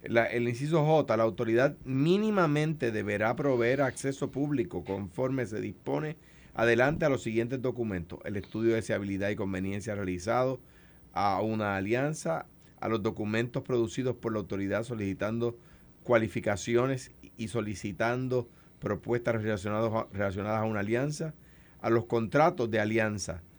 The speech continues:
las enmiendas que subsiguientemente se le hagan a esto y la, y al informe, por ahí continúa.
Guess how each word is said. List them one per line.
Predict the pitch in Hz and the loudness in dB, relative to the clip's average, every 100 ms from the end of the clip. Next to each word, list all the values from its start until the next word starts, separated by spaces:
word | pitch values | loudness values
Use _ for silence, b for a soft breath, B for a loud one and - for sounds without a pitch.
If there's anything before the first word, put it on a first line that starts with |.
| B - | B -8
las | 98 101 | -4 0
enmiendas | 95 107 120 139 143 135 113 b b b - - | 0 0 2 2 0 0 -2 b b b -20 -2
que | 117 117 | 2 2
subsiguientemente | 110 123 117 - 110 117 135 131 123 123 135 180 | 2 -2 -2 -4 2 2 2 -2 0 0 -2 -6
se | - 110 | -6 -2
le | 107 | 2
hagan | 110 110 | 2 2
a | 104 143 | 0 0
esto | 175 - 170 - B B B | -2 -4 -4 -4 B B B
y | - 113 | -2 4
la, | 113 - 110 | 4 2 0
y | 117 | 2
al | 107 110 | 2 2
informe, | 101 131 139 139 110 | -2 2 2 2 0
por | 101 | -2
ahí | |
continúa. | 98 104 95 82 | -6 -6 -6 -6